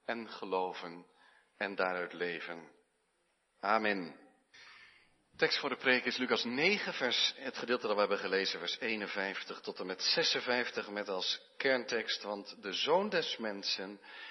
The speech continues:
is niet gekomen om zielen van mensen te gronde te richten, maar om ze te behouden. En ze gingen naar een ander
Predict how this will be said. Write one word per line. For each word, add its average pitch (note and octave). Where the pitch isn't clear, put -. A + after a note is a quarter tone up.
is G#2+
niet D#3
gekomen A2
om G#2
zielen B2
van G#2+
mensen G#2
te F#2
gronde F3
te C3+
richten, B2+
maar G#2
om G#2+
ze G#2
te -
behouden. G2
En A2
ze -
gingen C#3+
naar G#2
een F2
ander B2